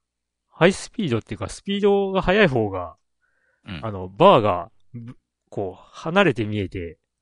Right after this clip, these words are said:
Speaker 2: うん。
Speaker 1: あの、明確にどのボタンの順番に来てるかっていうのがわかるっていう、
Speaker 2: うん。
Speaker 1: そういう実は仕掛けがあったりするんですよね。だから、ボタンを押すタイミングは速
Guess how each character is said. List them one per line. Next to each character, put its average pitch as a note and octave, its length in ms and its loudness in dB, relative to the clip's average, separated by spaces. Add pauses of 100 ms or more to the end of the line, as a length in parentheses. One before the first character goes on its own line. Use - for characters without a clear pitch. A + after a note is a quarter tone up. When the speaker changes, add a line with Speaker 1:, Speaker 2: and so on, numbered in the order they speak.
(220)
Speaker 2:
う G#2+ 40 -6
ん。 D#2 380 -8 (640)
Speaker 1:
あ A2 140 -6
の、 F2+ 560 -10 (300)
明 E3+ 220 0
確 F3 260 0
に D#3+ 400 -2
ど B2 220 0
の D3+ 260 2 (120)
ボ C3+ 120 2
タ D3+ 160 6
ン D3 760 -6 (180)
の D3+ 180 2
順 C3+ 260 0
番 C3+ 220 0
に C#3 120 -4
来 - 100 -18
て A#2+ 100 -2
る G2+ 80 -4
か G2 140 -6
っ - 40 -8
て - 180 -12
い G#2 40 -4
う - 20 -4
の F#2+ 100 -6
が F#2 80 -4
わ F#2+ 140 0
か B2+ 140 4
る G2+ 80 0
っ - 20 -6
て - 180 -14
い E2 140 -8
う、 - 40 -14
Speaker 2:
う - 40 -18
ん。 - 40 -20
Speaker 1:
そ E3 180 -4
う D#3 60 0
い D#3 220 2
う D3 160 -6 (140)
実 B2+ 220 -4
は - 60 0
仕 - 100 -4
掛 A#2+ 140 -2
け A#2 100 2
が G#2 180 -6 (160)
あ A2 60 -6
っ - 40 -6
た G#2+ 120 -6
り F2+ 80 -8
す F#2+ 140 -10
る G#2+ 100 -8
ん F#2+ 120 -16 (260)
で G2+ 80 -12
す - 100 -12
よ F2 80 -14
ね。 - 120 -10 (1800)
だ C3+ 100 -6
か A2+ 80 -2
ら、 F#2+ 220 -6 (100)
ボ - 160 -2
タ G#3 100 4
ン A3 120 4
を - 20 4
押 G3 120 2
す - 100 -12
タ G3 140 4
イ G3 120 0
ミ G3 120 -2
ン F#3+ 100 -2
グ F#3+ 140 2
は F#3 120 6
速 F3+ 460 2